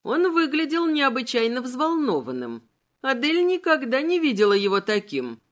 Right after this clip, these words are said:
Более того, даже не представляла, что он способен на столь бурные проявления чувств.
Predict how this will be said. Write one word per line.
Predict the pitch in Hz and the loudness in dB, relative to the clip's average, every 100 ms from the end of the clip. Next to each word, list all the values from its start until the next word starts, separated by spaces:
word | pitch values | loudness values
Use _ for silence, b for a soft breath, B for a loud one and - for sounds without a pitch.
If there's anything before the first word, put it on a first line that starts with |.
| _ _ | _ _
Более | 220 302 359 226 165 | -4 0 2 2 2
того, | 160 143 131 123 b b - | 0 -2 -4 -10 b b -6
даже | 240 339 349 | -2 0 2
не | 339 320 | 2 0
представляла, | 339 320 - 320 320 233 170 151 143 | -2 -6 -2 0 2 2 2 0 -4
что | - - 214 | -6 0 0
он | 202 | 0
способен | - 190 170 240 285 220 165 | -2 -2 -2 -4 0 0 2
на | 175 | 0
столь | - - 320 | -2 -2 -2
бурные | 285 254 277 285 240 | 0 -2 -2 0 0
проявления | 226 220 202 196 202 233 247 | 2 2 2 0 0 -2 -4
чувств. | - 135 - - - | -6 -8 -10 -16 -20